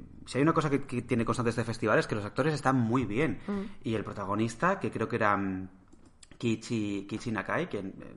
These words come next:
Speaker 1: nos, eh, dimos bastantes vueltas, ¿no? Kiichi Nakai, ¿no? Ah, creo que sí que es él.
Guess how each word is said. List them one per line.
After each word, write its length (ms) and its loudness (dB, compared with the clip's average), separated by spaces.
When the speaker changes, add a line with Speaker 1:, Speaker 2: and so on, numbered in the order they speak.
Speaker 1:
nos, 440 -14
eh, 200 -16
dimos 240 -4
bastantes 320 -6
vueltas, 260 -2
¿no? 120 -2
Kiichi 200 -6
Nakai, 280 -2
¿no? 100 -4
Ah, 180 -6
creo 140 0
que 60 -4
sí 120 -6
que 60 -2
es 100 -4
él. 160 0